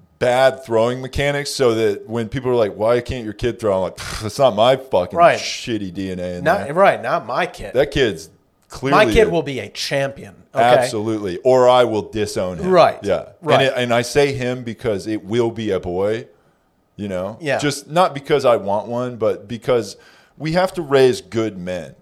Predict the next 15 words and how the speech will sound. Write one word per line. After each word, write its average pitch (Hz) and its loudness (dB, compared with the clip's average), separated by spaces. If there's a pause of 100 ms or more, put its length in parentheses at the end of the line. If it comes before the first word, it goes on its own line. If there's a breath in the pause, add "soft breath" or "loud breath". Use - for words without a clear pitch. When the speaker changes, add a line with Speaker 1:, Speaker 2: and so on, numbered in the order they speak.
(200)
Speaker 1:
you 98 -10
know? 95 -8
Speaker 2:
Yeah. 147 -4
Speaker 1:
And 113 -4
it's 113 -6
like, 120 0 (680 soft breath)
why, 139 -4
like, 113 -2
it's 123 -8
like, 123 0 (260)
okay, 107 -6
I, 110 -4 (560)
daughters 120 2
are 104 -12
cool, 107 -10